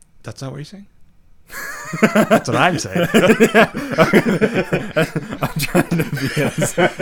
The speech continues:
Speaker 2: objective as possible, but
Speaker 1: No, what we do here is objective
Speaker 2: we
Speaker 1: game
Speaker 2: are,
Speaker 1: reviews.
Speaker 2: <laughs> we,
Speaker 1: A thing that
Speaker 2: we
Speaker 1: is
Speaker 2: are
Speaker 1: one hundred percent
Speaker 2: correct.
Speaker 1: possible
Speaker 2: <laughs> Yeah,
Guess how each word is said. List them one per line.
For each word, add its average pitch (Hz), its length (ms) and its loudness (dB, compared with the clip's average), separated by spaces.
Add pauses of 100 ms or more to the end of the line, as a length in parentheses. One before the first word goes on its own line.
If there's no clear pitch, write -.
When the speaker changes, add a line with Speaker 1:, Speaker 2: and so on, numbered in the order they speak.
Speaker 2:
objective 143 840 -2
as 165 160 -2
possible, 135 920 -6 (160)
but 117 200 -12 (1120)
Speaker 1:
No, 131 160 -4
what 127 80 -4
we 147 100 -6
do 175 160 -2
here 170 160 -2
is 131 180 -8
objective 127 800 -6 (540)
Speaker 2:
we 120 300 -6
Speaker 1:
game 143 80 2 (160)
Speaker 2:
are, 135 40 -4
Speaker 1:
reviews. 113 680 -6
Speaker 2:
<laughs> - 180 -6
we, 185 80 4
Speaker 1:
A 156 40 2
thing 165 240 0
that 143 100 2
Speaker 2:
we 160 140 2
Speaker 1:
is - 60 2
Speaker 2:
are 139 200 2
Speaker 1:
one 131 160 -4
hundred - 320 -2
percent 190 360 -4
Speaker 2:
correct. - 20 -18
Speaker 1:
possible 110 580 -6 (640)
Speaker 2:
<laughs> - 0 - (280)
Yeah, 156 160 -6